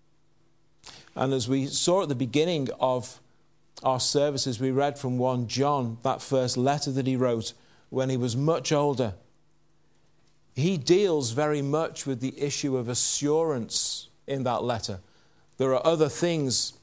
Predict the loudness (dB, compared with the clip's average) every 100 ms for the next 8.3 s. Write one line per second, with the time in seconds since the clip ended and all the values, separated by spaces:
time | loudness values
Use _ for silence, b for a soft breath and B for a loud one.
0 | -2 2 4 4 2 2 0 0 0 -2
1 | 0 0 0 0 -2 B B B B 0
2 | 2 4 4 4 0 -4 -8 -18 _ _
3 | _ _ _ -2 -2 -2 -12 -20 _ _
4 | _ _ _ _ _ _ _ _ -20 -16
5 | -4 0 2 2 0 0 0 -2 -4 -10
6 | _ _ -20 -6 0 0 2 0 -2 -2
7 | -4 -2 -6 -6 -6 -2 -2 0 0 -2
8 | -2 -4 -6